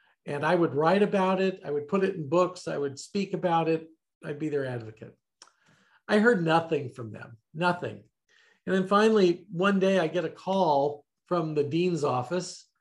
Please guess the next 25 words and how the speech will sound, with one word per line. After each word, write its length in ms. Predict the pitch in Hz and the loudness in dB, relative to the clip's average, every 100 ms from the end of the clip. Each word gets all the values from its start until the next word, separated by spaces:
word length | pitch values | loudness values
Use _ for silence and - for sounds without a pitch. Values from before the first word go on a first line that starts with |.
| _ _ _ _ | _ _ _ _
that 120 | 156 | -8
says, 180 | - 160 | -6 -2
"Mister 280 | 196 202 202 | -2 -2 -4
DeVries, 440 | 190 214 226 190 | -2 0 2 2
we're 140 | 165 190 | 0 -2
confused." 920 | 190 180 208 233 214 131 113 113 - _ _ _ - | -4 -4 -4 0 0 0 -4 -12 -20 _ _ _ -12
And 80 | 156 | -8
I 40 | |
said, 160 | 160 165 | -4 0
"What 140 | 180 | 4
are 60 | 196 | 4
you 140 | 190 | 2
confused 560 | 185 175 170 247 226 - | 0 -6 -4 -2 -2 -4
about?" 460 | 135 123 113 - | -6 -4 -6 -8
They 120 | - 139 | -14 -10
said, 240 | 175 151 | -8 -4
"Well, 240 | 175 190 | 2 2
based 320 | 185 208 214 214 | 4 2 2 0
on 100 | 190 | -4
the 60 | |
passion 600 | 175 - 202 202 - 185 | -6 -4 -2 -2 -2 -4
of 140 | 175 160 | -2 -2
your 360 | 156 147 143 - _ | 0 0 -2 -12 _
entrance 760 | 190 226 - 185 139 - - - _ - | -4 -2 -2 -4 -4 -14 -20 -20 _ -8
essay, 600 | 147 - 147 156 180 | -6 -4 -4 -2 -4